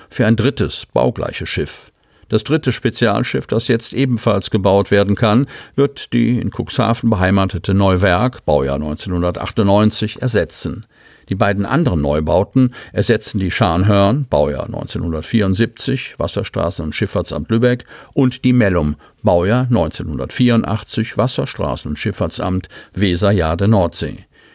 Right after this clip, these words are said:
Die neuen Schiffe werden ausschließlich mit Flüssigerdgas, L N G, angetrieben und sind damit besonders umweltfreundlich.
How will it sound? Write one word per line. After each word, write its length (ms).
Die 80
neuen 240
Schiffe 340
werden 220
ausschließlich 640
mit 140
Flüssigerdgas, 1040
L 220
N 180
G, 340
angetrieben 720
und 180
sind 320
damit 420
besonders 520
umweltfreundlich. 1080